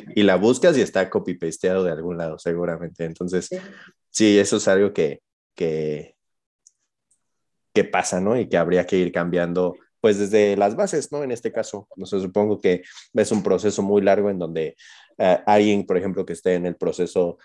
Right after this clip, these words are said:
Speaker 1: de, en la prepa y esté a punto de salir de la universidad y luego se vuelva un profesional, va a saber y va a tener las herramientas que dijo, "No, pues es que se aprende más chido así, ¿no? O sea, es mejor así". Entonces, si en algún momento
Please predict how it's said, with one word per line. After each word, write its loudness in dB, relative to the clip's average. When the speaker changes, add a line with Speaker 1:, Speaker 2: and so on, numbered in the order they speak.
Speaker 1:
de, -4
en -2
la 0
prepa 4
y 4
esté -2
a -4
punto -8
de -2
salir -4
de -4
la -8
universidad -2
y -4
luego 4
se -4
vuelva 0
un -6
profesional, -6
va 6
a 2
saber 0
y -10
va -2
a -10
tener -4
las -6
herramientas -8
que 0
dijo, -2
"No, -4
pues -12
es -10
que -2
se -6
aprende -2
más -6
chido 0
así, -2
¿no? -2
O -4
sea, -4
es -6
mejor 2
así". 0
Entonces, 0
si -4
en 2
algún 2
momento -2